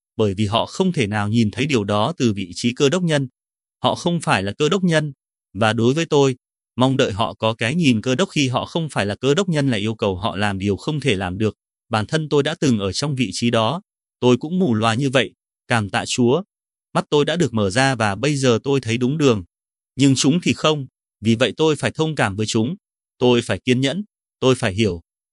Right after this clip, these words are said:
tôi phải nhượng bộ mọi sự tôi có thể. Tôi phải đi càng xa càng tốt để gặp chúng, giúp đỡ chúng và làm cho chúng nguôi giận." Đó là lợi thế mà tín đồ Chúa cứu thế được hưởng.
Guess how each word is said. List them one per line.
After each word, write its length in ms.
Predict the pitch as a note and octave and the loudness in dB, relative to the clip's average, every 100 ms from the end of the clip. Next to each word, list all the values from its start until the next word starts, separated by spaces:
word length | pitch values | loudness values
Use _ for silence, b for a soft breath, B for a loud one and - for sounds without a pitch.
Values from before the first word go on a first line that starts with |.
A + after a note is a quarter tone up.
| _ - | _ 2
tôi 180 | C3 | 2
phải 160 | B2+ G2 | 2 -2
nhượng 240 | A#2 G2+ | -2 -2
bộ 160 | A2 F#2+ | -4 -2
mọi 160 | G#2 F2+ | -4 -4
sự 180 | A2 - | -8 -2
tôi 160 | B2+ | 0
có 140 | B2+ D#3 | 0 -2
thể. 240 | C#3 F#2 - _ _ _ _ - | 0 -2 -4 _ _ _ _ 2
Tôi 160 | A#2+ | 2
phải 140 | A2+ G2 | 2 -2
đi 160 | B2 B2+ | -2 0
càng 200 | A2+ F#2+ | -2 -2
xa 240 | D3 D3 | -2 -2
càng 160 | B2 F#2+ | -2 -4
tốt 180 | F3 G3 | -6 -4
để 140 | A2+ | -4
gặp 140 | F#2 G2+ | -4 -6
chúng, 280 | - A2 D#3+ - _ _ _ - | -2 -2 -2 -8 _ _ _ 2
giúp 200 | F3 D#3+ | 2 2
đỡ 160 | B2+ A#2+ | -2 0
chúng 260 | B2+ D#3+ | 0 0
và 100 | C#3+ | 0
làm 260 | G#2 G#2+ F#2+ | 0 0 -2
cho 200 | - A2+ | -2 -2
chúng 240 | A#2 C3 | 0 0
nguôi 160 | D3 B2+ | 0 0
giận." 200 | C#3 - _ _ _ _ _ | 0 -2 _ _ _ _ _
Đó 220 | A2+ C3 | 0 0
là 120 | F3+ | 2
lợi 200 | A#2 A2 F#2 | 0 -2 0
thế 140 | B2+ | -2
mà 120 | D3+ A2 | -2 -2
tín 200 | A2 D3+ | -2 0
đồ 180 | C3+ F#2 | 0 -2
Chúa 200 | - G#2+ | -4 -6
cứu 240 | - B2 C3+ | 0 0 2
thế 180 | B2 | 0
được 180 | B2+ A#2 | -2 -2
hưởng. 240 | A#2+ G2 | -2 -2